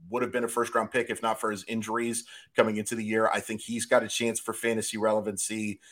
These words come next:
And then they've got a bunch of middle infielders like Jose Rodriguez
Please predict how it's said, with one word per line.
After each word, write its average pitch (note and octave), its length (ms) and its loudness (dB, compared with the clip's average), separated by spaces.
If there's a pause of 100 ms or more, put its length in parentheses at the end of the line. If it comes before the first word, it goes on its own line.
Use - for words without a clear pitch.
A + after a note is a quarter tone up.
(140)
And C#3+ 100 4
then E3 80 8
they've E3+ 160 2
got E3+ 120 12
a E3+ 40 6
bunch D#3+ 240 8
of E3+ 80 4
middle C#3 220 8
infielders B2 560 4
like A2 140 4
Jose A#2 200 4
Rodriguez G#2 800 2